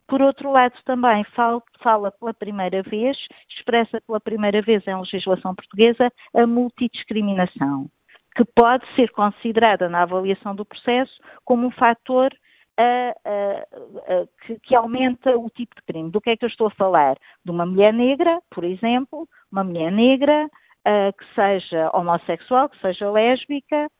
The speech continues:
ou uma mulher deficiente, mas que seja cigana. Portanto, quando se associa aqui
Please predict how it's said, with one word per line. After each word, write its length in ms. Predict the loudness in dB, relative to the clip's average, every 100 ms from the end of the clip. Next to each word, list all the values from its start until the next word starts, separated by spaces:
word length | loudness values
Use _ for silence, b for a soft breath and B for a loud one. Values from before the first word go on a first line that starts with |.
| b b
ou 280 | 0 2 0
uma 180 | -2 -2
mulher 340 | 2 2 0
deficiente, 1080 | -4 -20 -20 -10 -2 2 2 0 _ -8 -8 b b
mas 200 | -2 -2
que 220 | -2 -10 -8 0
seja 420 | 2 2 -2 -8 -8
cigana. 500 | -10 -6 -6 -4 -8
Portanto, 320 | -8 -12 -6
quando 200 | 0 0 -2
se 80 | -10
associa 520 | -10 -14 -12 0 2
aqui 440 | 2 0 -4 -4